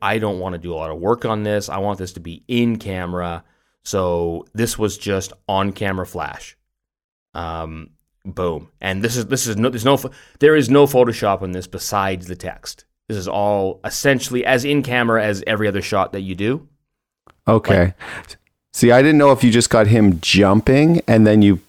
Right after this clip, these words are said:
Speaker 2: put the skateboard in there.
Speaker 1: No, it looks like it because I, there's a sh-, there actually, if,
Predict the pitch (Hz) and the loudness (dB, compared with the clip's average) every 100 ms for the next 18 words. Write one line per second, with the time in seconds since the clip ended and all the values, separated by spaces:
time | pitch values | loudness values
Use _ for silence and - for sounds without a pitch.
0 | _ - 101 - 98 - - 95 90 87 | _ 0 2 2 0 0 2 2 4 2
1 | 87 78 73 71 60 - - _ _ _ | 2 4 2 2 0 -4 -12 _ _ _
2 | _ 160 170 143 175 185 180 165 123 110 | _ 2 6 6 4 2 0 2 2 -2
3 | - _ 120 - - 202 156 90 123 160 | -6 _ -6 -6 0 4 4 2 -2 -8
4 | - - _ _ _ _ _ _ _ _ | -10 -14 _ _ _ _ _ _ _ _
5 | _ _ _ 117 123 - _ 127 143 147 | _ _ _ -4 -4 -12 _ 2 4 6
6 | 151 - 151 160 113 165 - 147 | 2 0 2 2 2 0 0 -2